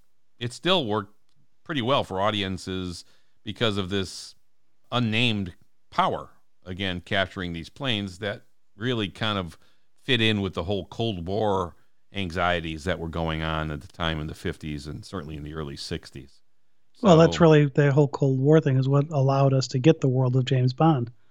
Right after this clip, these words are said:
Speaker 1: Yeah, true. So,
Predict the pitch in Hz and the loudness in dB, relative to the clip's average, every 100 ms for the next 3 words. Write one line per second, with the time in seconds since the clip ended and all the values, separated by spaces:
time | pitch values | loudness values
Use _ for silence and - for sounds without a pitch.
0 | - - - 98 92 - - - - - | -20 -20 -8 -2 -2 -4 -20 -20 -20 -20
1 | - 202 214 - - - - - - - | -4 -4 -4 -12 -20 -20 -20 -20 -20 -20
2 | - - - - - - | -20 -20 -20 -8 -4 -4